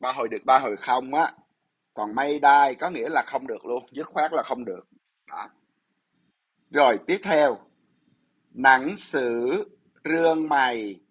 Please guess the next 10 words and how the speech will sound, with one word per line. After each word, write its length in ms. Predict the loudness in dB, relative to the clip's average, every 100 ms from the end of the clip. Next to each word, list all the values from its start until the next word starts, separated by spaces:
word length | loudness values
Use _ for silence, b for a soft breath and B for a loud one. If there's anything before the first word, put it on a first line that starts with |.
| _ _ _ _ _ _ _ _ _ _ _ -4
thi 360 | -2 -2 -4 _ _ -10
cru 520 | -4 -2 -2 -4 -10 _ _ _ _
hay 400 | _ -4 -2 -2 -2
àn 440 | -2 -2 -4 -10 _ _ _
giác 400 | -8 2 4 2 -2 _ -8
ma. 440 | -2 0 0 -4 _ _ _ _ _ _ _ _ _
Có 100 | -2
nghĩa 240 | -2 -2 0
là 320 | 2 2 0 _ _ _ _ _
sách, 380 | -16 -2 0 0